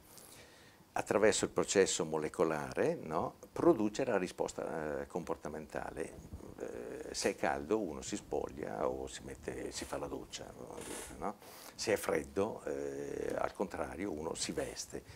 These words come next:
È sempre stimolazione ambientale. Attenzione però, perché, e qui c'è la distinzione tra mente e cervello, perché,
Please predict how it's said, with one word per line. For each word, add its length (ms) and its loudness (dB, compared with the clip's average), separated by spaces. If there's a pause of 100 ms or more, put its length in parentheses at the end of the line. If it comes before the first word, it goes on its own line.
(100)
È 160 2
sempre 380 0
stimolazione 760 0
ambientale. 800 -10 (400)
Attenzione 580 4
però, 260 0 (460)
perché, 760 6 (220)
e 200 0
qui 240 2
c'è 160 4
la 100 4
distinzione 880 2
tra 220 6
mente 580 6
e 160 0
cervello, 640 -4 (760)
perché, 640 6